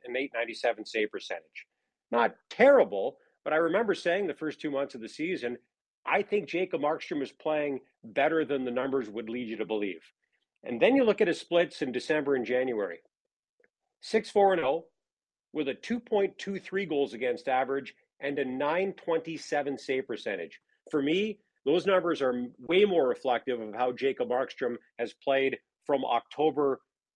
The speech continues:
to January. Uh, I, I just think the team's playing better in front of him, a-, and that probably makes life easier for him and Dan Vladar as well. But he's played really well all season.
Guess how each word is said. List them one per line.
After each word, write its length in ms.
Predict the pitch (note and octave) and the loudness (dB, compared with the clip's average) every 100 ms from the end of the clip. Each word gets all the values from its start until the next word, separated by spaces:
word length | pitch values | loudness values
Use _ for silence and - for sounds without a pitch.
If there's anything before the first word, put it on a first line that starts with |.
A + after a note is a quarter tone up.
| _ _ _ | _ _ _
to 200 | - G#3 | -6 -4
January. 800 | D3+ C3 A#2 A2+ A2+ A2+ A#2 A2+ _ _ _ - | 0 0 0 -2 -2 -2 -2 -6 _ _ _ -10
Uh, 220 | A2+ A2+ - | -8 -8 -6
I, 140 | C#3 - | -6 -2
I 40 | D#3 | -2
just 200 | E3+ F#3+ | -2 -4
think 120 | F3+ | -4
the 60 | |
team's 380 | - - D#3+ D3+ | -4 -2 0 0
playing 340 | - C#3+ C3+ A2+ | -2 0 0 0
better 280 | C3+ C3 | 0 0
in 80 | A2 | -4
front 240 | - C3+ B2+ | -4 -2 0
of 60 | |
him, 200 | B2+ C3 - _ - | 0 -2 -6 _ -8
a-, 40 | |
and 220 | D3+ F3+ | -2 4
that 160 | F#3 F3+ | 4 4
probably 420 | E3 C#3+ C#3 C#3 | 2 2 0 -2
makes 300 | B2+ B2+ - | -2 -4 -4
life 220 | B2 A#2+ - | -6 -6 -8
easier 400 | B2 B2 A2 A#2 G#2 | -14 -12 -6 -8 -6
for 120 | G2+ | -6
him 260 | G#2+ A#2 A2+ | -4 -4 -4
and 100 | G2 | -2
Dan 220 | G#2+ G#2+ | -2 -2
Vladar 400 | F#2+ G#2+ G#2 G2 | -4 -2 -2 -2
as 80 | F#2 | -4
well. 260 | G2+ A2 G2+ | -2 0 0
But 160 | G2+ G2 - _ - | 0 -2 -4 _ -8
he's 220 | C3 E3 | -6 -2
played 220 | E3 C#3+ | 4 4
really 220 | B2+ C#3 | 4 2
well 240 | C3 C3 C3 | 4 2 4
all 160 | A#2 | 2
season. 500 | A#2 C3+ C3+ B2+ C3 | 0 -4 -4 -2 -4